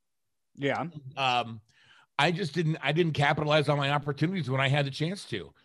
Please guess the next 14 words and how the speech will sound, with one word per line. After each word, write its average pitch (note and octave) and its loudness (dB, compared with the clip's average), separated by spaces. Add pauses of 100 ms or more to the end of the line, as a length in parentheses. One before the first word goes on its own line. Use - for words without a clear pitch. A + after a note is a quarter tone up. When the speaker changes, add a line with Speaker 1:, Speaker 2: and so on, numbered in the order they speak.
(280)
Speaker 2:
Uh, G#2+ 2
there A#2+ 2
were, A#2 -2
there B2 0
were A2 -2
putts C#3+ 2
that D3 0
were C#3 2
missed C3 0 (160)
that A2+ -4
should D3 -2
have B2 -2
been A2 -2
made. D#3+ -2